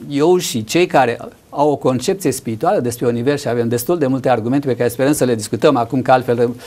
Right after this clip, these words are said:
rămânem la simple afirmații și nu o să convingem niciodată pe cei care ne ascultă,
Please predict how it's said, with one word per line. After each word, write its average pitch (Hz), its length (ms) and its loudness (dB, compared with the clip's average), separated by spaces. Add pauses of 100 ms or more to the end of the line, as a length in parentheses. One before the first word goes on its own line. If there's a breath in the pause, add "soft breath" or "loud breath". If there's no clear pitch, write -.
(180 loud breath)
rămânem 139 360 2
la 123 180 6
simple 139 300 2
afirmații 131 540 2
și 123 100 -6
nu 127 60 2
o - 20 0
să 123 180 0
convingem 123 420 -2
niciodată 131 320 0
pe 123 100 -4
cei 131 180 -2
care 127 200 -2
ne 117 100 -2
ascultă, - 460 0